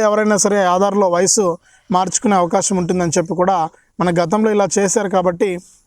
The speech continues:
ప్రభుత్వం ఈ ఆధార్ అప్‌డేట్ హిస్టరీ కూడా అడుగుతుందన్నమాట. మరి యొక్క ఆడబిడ్డ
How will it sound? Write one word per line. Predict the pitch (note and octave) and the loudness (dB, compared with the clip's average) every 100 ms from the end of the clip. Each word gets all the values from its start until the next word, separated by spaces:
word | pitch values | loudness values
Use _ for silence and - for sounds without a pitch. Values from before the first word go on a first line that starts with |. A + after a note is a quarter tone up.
| - | -4
ప్రభుత్వం | F#3+ G3+ A3 G3+ | -2 0 -2 -2
ఈ | F3+ F3+ | 0 2
ఆధార్ | G#3+ G#3+ F3 | 2 0 0
అప్‌డేట్ | F3 G3 F3 | 0 0 0
హిస్టరీ | F3 - F3+ F3+ | -2 -2 0 0
కూడా | G3 E3 E3 _ _ - | 0 -2 -6 _ _ -2
అడుగుతుందన్నమాట. | F3+ F#3+ F3+ E3+ D#3+ D3+ C#3 D3+ - _ - | 0 0 0 0 2 0 -2 -6 -8 _ -2
మరి | G3+ G3+ | 0 0
యొక్క | F#3+ F#3 E3 G3+ F#3+ | 0 0 0 0 0
ఆడబిడ్డ | G3 G#3+ | 0 0